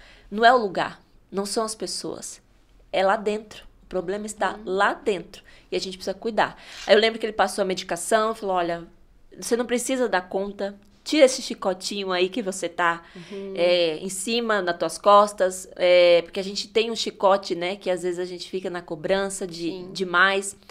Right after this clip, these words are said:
Speaker 1: E calma." E aí foi, foi o que me ajudou, né? Eu comecei com a medicação,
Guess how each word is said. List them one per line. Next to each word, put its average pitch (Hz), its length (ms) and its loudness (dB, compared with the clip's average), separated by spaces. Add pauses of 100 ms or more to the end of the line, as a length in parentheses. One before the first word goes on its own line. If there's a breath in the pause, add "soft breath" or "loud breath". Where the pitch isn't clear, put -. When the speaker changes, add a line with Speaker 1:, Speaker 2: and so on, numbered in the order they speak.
(380 loud breath)
Speaker 1:
E 196 60 -10
calma." 254 520 6
E 226 100 0
aí 240 200 2
foi, 277 480 8
foi 262 260 6
o 269 80 -4 (260)
que 269 120 -8
me 277 100 0
ajudou, 233 600 0
né? 185 140 0
Eu 196 60 2
comecei 196 400 -4
com 214 100 -8
a 202 40 -2
medicação, 214 800 -2